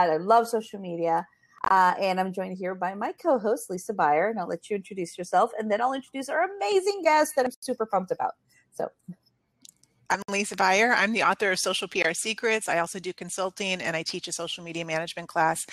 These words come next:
Speaker 2: at U F, and I'm super excited to, um, talk about Pinterest today.
Speaker 1: I know. I'm super excited to have the amazing Kim Vij from Ed Educator Spin on. Woohoo! And Kim, I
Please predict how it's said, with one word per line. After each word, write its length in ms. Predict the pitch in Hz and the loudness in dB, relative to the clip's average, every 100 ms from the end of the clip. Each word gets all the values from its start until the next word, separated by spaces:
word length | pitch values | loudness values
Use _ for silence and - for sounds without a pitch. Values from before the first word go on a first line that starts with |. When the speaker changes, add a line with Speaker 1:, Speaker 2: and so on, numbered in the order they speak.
| - - - | -12 -14 -2
Speaker 2:
at 220 | 165 165 | 2 2
U 240 | 180 190 220 | 0 0 2
F, 300 | 330 277 - | 4 2 0
and 100 | - | 0
I'm 160 | 165 | 0
super 320 | 180 - 220 214 | -2 -4 2 2
excited 580 | 202 214 208 196 185 - | 4 2 4 4 2 -4
to, 280 | 185 180 | -2 0
um, 160 | 175 175 | 0 -4
talk 260 | - 185 - | -4 -6 -2
about 200 | 202 - | -4 -2
Pinterest 340 | 208 196 - | -4 -4 -4
today. 400 | 180 160 135 - _ _ _ _ _ _ - | 2 4 4 0 _ _ _ _ _ _ -2
Speaker 1:
I 140 | 165 | 0
know. 160 | 175 220 | 4 4
I'm 60 | 233 | 4
super 220 | 240 254 | 4 4
excited 300 | 233 233 247 | 6 6 6
to 100 | 240 | 4
have 240 | 214 208 - - - | 6 6 2 -16 4
the 80 | 415 392 | 4 6
amazing 480 | 359 330 311 294 294 | 4 6 6 4 2
Kim 240 | 320 262 | 0 6
Vij 260 | 240 240 240 | 8 8 6
from 200 | 240 220 | -2 0
Ed 200 | - 214 | 0 2
Educator 520 | - 208 208 214 196 190 | 0 -2 -2 -2 0 -2
Spin 720 | - - 208 190 196 214 311 - | -6 -8 -2 0 2 4 4 2
on. 420 | - 302 294 302 | 0 2 2 4
Woohoo! 720 | 339 466 523 587 587 587 508 453 - - _ _ | 6 8 10 10 10 10 8 6 -4 -16 _ _
And 380 | 247 247 247 240 | 4 6 6 2
Kim, 720 | - - 494 466 330 262 247 - - | -4 4 4 6 6 6 4 0 2
I 280 | 240 381 | 4 4